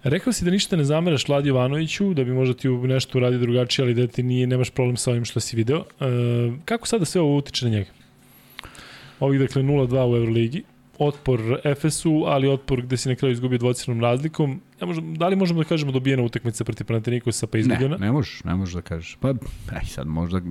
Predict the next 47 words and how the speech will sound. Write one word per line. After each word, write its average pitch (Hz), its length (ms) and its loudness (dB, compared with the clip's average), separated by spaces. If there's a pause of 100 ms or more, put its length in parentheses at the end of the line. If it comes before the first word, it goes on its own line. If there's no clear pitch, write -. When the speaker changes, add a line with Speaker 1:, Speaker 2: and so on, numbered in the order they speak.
(120)
Speaker 2:
možemo 92 360 0
da 95 120 0
tumačimo 101 520 0
ovako 92 220 0
i - 20 2
onako. 90 180 -2
Mislim, 151 460 0
ne, 104 220 2
otvoreno 120 400 0
je 113 80 2
bilo 123 180 2
od 107 100 0
početka 117 460 -2
i 120 80 2
nisam 120 320 2
je 110 60 4
nijednog 117 240 2
trenutka, 107 360 0
čak - 180 -4
i 131 40 2
na 113 60 2
tih - 180 -2
pet 113 220 -2
razlike 107 300 -2
nisam 101 220 0
vidio 98 100 0
kao 95 180 0
zatvoreno. 82 440 -4
Zato 104 160 -6
što - 240 -2 (1000)
petorka 131 420 0
koja 120 120 0
je 110 60 2
na 110 80 2
parketu 117 460 -2
nije 113 160 4
ulivala, 110 460 2 (100)
bar 95 220 -2
meni 104 260 4
nije 101 140 4
ulivala 104 360 2
to - 240 -2
poverenje 107 420 2
da 101 160 0
imamo 113 340 2
sigurne 107 440 0
koševe. - 360 -6